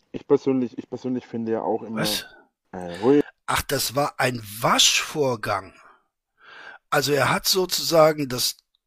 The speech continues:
Speaker 2: tote, von den letzten Grillen daran klebende Fleisch abgeflemmt.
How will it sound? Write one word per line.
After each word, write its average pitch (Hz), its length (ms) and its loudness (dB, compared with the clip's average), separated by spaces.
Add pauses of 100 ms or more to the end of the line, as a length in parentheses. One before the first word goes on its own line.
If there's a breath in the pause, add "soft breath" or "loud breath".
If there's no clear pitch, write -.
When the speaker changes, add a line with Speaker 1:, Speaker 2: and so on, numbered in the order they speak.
(140)
Speaker 2:
tote, 220 840 0 (200)
von 143 240 -4
den 131 300 0
letzten 120 520 -4
Grillen 185 640 -2 (440 loud breath)
daran 131 500 -2
klebende 180 800 0
Fleisch 160 840 0 (840 soft breath)
abgeflemmt. - 1160 -4